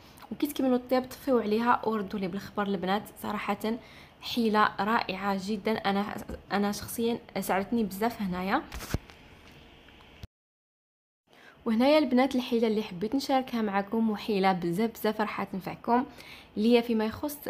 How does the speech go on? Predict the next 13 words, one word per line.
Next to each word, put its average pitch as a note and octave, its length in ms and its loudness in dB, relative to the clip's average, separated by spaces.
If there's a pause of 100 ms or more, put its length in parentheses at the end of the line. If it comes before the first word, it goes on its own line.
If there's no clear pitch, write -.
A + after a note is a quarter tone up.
(140)
آه، F3+ 260 2
لي G#3+ 180 4
دام G3 360 0
ولا F3+ 420 2
كي F3 180 -8
نطيبوا G3 460 0
باغ F#3+ 80 4
exemple F#3 320 -2
باللحم F#3+ 600 0
ولا E3+ 140 2
بالدجاج، G3 440 0
خاصه G#3 320 -4
باللحم. G#3+ 460 0